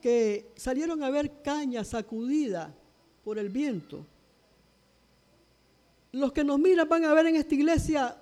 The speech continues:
una iglesia que se inclina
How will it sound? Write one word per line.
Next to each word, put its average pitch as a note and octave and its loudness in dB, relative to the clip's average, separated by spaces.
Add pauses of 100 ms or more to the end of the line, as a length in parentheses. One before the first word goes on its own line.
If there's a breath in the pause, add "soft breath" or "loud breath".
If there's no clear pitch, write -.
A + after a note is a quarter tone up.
(240)
una D4+ 0
iglesia C#4+ 2 (520 soft breath)
que C#4 6
se C#4+ 6
inclina C#4+ 4